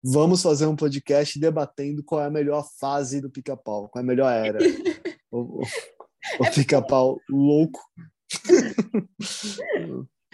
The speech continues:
Speaker 2: Era realmente, eram eras, né, do pica-pau. Foi, nossa, muito tempo que,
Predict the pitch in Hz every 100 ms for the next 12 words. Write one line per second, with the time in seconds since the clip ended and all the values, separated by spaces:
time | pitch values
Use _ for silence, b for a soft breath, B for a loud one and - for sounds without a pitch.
0 | 587 427 - 311 302 320 339 349 320 -
1 | 277 302 302 240 254 247 202 202 208 196
2 | 233 208 202 196 202 214 208 185 180 190
3 | 208 - 208 190 339 247 220 240 392 381
4 | 285 320 311 269 233